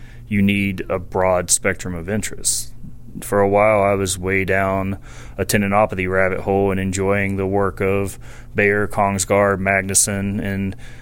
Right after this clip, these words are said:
then it shifted more in towards the youth resistance training, and it's turned into, um, the other Feigenbaum and Lazinski, yeah, and some other individuals. And there's a lot of really good information out there, but I also would say out of that, like,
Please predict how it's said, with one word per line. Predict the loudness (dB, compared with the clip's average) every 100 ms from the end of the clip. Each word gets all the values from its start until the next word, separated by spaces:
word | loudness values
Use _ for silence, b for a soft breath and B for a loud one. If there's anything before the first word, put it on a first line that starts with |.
| B
then | 2 4 4
it | 0 2
shifted | 2 2 0 -2 0
more | 2 4 2
in | 2 -2
towards | -2 0 2 2 -2 -2
the | -2
youth | -2 -4 -4 -4 -4 -2
resistance | -2 0 0 0
training, | 0 0 0 0
and | -2 -2
it's | -2 -2
turned | -2 -2 -2 0
into, | 0 0 0 -2 -4 B B B
um, | 0 2
the | 2 2
other | 2
Feigenbaum | 2 2 2 2 2 2 2 0 -4 -6
and | -2 -2 -2
Lazinski, | -2 0 2 0 0 -4 -4 B B B B -12 0
yeah, | 4 4 2 -2
and | 2 2 2 2
some | 0 0 -2 2
other | 4 4 2
individuals. | 0 0 -2 -2 -4 -2 -4 -6 B B B -2
And | 2 2 2 -2 -2
there's | 2 4 4 2
a |
lot | 4 6 6
of | 4 2
really | 0 2
good | 2
information | 2 0 0 0 2
out | 2 4
there, | 4 2
but | 2 4
I |
also | 6 6 4 4 4 2
would | 0 0
say | 2 2
out | 4 4
of | 4
that, | 2 2 0
like, | -4 -6 -8